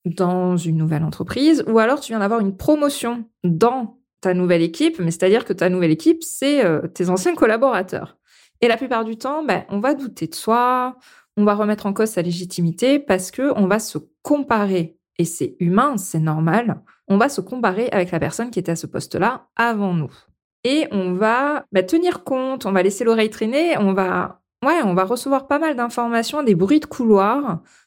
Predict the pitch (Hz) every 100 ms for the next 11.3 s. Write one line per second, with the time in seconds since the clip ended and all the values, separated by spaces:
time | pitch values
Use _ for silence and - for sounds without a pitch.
0 | - 170 202 196 - 156 156 147 - 202
1 | 208 180 190 170 175 175 202 233 233 160
2 | 135 113 - - - - 220 247 269 -
3 | _ _ _ _ _ 208 196 262 269 190
4 | 170 190 208 196 247 240 180 180 208 220
5 | 208 170 156 214 214 208 170 175 175 -
6 | - - _ _ _ _ 180 226 233 180
7 | 170 196 240 208 190 175 185 220 262 -
8 | 180 165 160 170 202 220 180 175 - 180
9 | 214 233 - 180 175 180 196 233 - -
10 | 262 - - 220 175 269 - - - -
11 | - 185